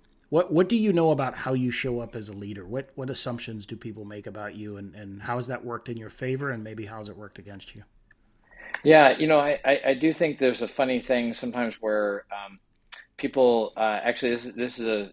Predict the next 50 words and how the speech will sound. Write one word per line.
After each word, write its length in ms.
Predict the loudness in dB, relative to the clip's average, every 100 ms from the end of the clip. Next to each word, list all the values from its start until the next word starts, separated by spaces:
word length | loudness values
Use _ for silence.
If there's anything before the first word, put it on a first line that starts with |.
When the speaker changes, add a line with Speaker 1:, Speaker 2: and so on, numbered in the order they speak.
| _
Speaker 2:
this 300 | -12 -10 -10
is, 200 | -10 -10 -12 -18 -6
might 240 | -2 -2
be 80 | -2
an 120 | -4
odd 440 | 0 2 2 0
segue 500 | -6 0 2 2 0
from 140 | -2 -6
that, 160 | -6 -6
but, 100 | -8
you 40 | -10 -14 -16 2
know, 80 | 4
I 60 |
do 140 | 4 2
feel 240 | 6 6
like 200 | 6 2
sometimes 400 | -4 -4 -2 -2
people 280 | -4 -4 -2
look 220 | -2 -4
at, 140 | -4 -6 _ -12
uh, 260 | -8 -8 -6
look 160 | -2
up 140 | 0 0
to 80 | -2
other 140 | -4
people, 480 | -2 -2 0 -2 -4 -14 -20 -20 _
uh, 180 | -6 -4
sometimes 440 | 0 4 4 4
just 200 | 2 2
'cause 200 | 2 0
of 120 | 0 0
their, 440 | 2 2 0 -4
their 200 | -8 -8
physical 380 | -2 0 2 0
presence. 640 | 0 -2 -2 -4 -10 -8 -8 -6
And, 460 | -4 -2 -4 -2
um, 240 | -2 -2 -6 -14 -20 -18 -4
I'm, 340 | 0 0 -4 -4
I'm 240 | -2 -2
a 60 | 0
relatively 460 | 4 4 4 0 0
tall 260 | 6 6
guy, 560 | 6 4 2 2 -2 -6
and 280 | -8 -8 -8
what 180 | -4 0
I've 180 | 0 -2
seen 240 | 0 2
with, 200 | 2 -2 -10 -8
uh, 180 | -8 -6
we, 220 | -6 -6